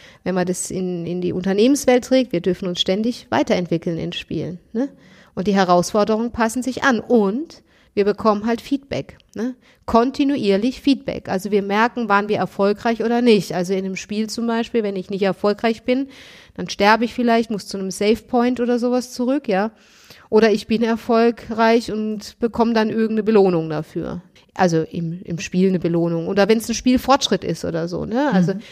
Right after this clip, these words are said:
Speaker 1: in Story-driven Games, Story-driven bedeutet eben, dass das Spielziel ist, zu entdecken, um was es in der Geschichte geht, ist es zum Beispiel so, dass die Belohnung dann vielleicht nicht für alle, aber da,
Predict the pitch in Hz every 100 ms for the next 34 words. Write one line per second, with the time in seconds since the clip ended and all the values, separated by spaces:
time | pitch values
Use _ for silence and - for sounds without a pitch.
0 | - 196 - 196 214 233 208 226 233 214
1 | 214 233 226 - - 180 196 196 196 196
2 | 190 180 185 190 180 180 180 170 - -
3 | - 208 208 214 208 196 - 180 175 180
4 | 196 185 175 170 180 180 175 175 - 196
5 | - 180 190 220 - - - - 180 156
6 | 165 220 202 202 196 202 190 196 202 208
7 | 190 180 170 202 208 190 - - _ _
8 | _ - - 170 156 - - 175 170 -
9 | - 226 277 190 185 185 180 175 180